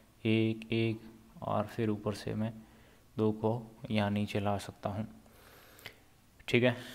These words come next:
अब लगाओ दिमाग, इसको हम सोलह को जब सात से गुणा करते हैं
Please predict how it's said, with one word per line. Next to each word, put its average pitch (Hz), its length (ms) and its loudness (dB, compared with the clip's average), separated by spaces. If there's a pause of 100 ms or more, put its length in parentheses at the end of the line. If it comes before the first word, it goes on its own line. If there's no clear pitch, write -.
(200)
अब 110 140 0
लगाओ 107 260 10
दिमाग, 110 420 2
इसको 113 220 -2
हम 104 160 0
सोलह 113 300 4
को 110 140 2
जब 113 280 2 (600)
सात 120 340 4
से 120 180 0
गुणा 107 220 4
करते 107 280 -2
हैं 104 280 -4